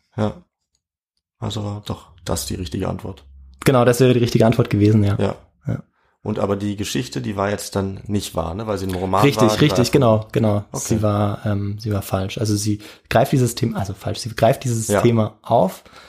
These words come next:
Speaker 2: aber schmückt es dann natürlich ein bisschen aus.
Speaker 1: Ja.
Speaker 2: Und deshalb, ähm, ja, genau.
Speaker 1: Und
Speaker 2: Und das war meine Geschichte.
Speaker 1: Super. Ah, eine Pestgeschichte, finde ich gut. Habe ich gar nicht kommen sehen.
Speaker 2: Ja.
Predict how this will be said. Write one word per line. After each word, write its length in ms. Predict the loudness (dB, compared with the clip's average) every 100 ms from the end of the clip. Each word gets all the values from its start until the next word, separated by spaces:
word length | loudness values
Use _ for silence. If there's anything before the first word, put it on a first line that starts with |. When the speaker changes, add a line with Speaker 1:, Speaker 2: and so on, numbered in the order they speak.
| -10
Speaker 2:
aber 200 | -2 -2
schmückt 240 | 0 -2 0
es 60 |
dann 80 | -2
natürlich 320 | -2 -2 -4
ein 40 | -2
bisschen 240 | -4 -2
aus. 360 | -4 -4 -6 -8
Speaker 1:
Ja. 60 | -8
Speaker 2:
Und 60 | -8
deshalb, 400 | -8 -10 -12 -20
ähm, 420 | -20 _ _ -20 _ _ _ _ _ _ _
ja, 320 | 2 2 2 -2 _ _ _ -4
genau. 220 | 0 0
Speaker 1:
Und 200 | -4 -10 _
Speaker 2:
Und 160 | -2
das 140 | -2 0
war 60 | 0
meine 180 | 0
Geschichte. 400 | -4 -10 -12 -14 -16 -14
Speaker 1:
Super. 520 | -10 -10 -8 -10 -12 -12 -10 -8
Ah, 120 | -6
eine 140 | -6 -6
Pestgeschichte, 720 | -6 -8 -8 -6 -6 -4 -6
finde 220 | -4 -2
ich 80 | -2
gut. 240 | -2 0 2
Habe 120 | 2
ich 60 | 4
gar 120 | 2
nicht 160 | 2 2
kommen 200 | 0 2
sehen. 240 | 2 0 -8 -2
Speaker 2:
Ja. 220 | 2 2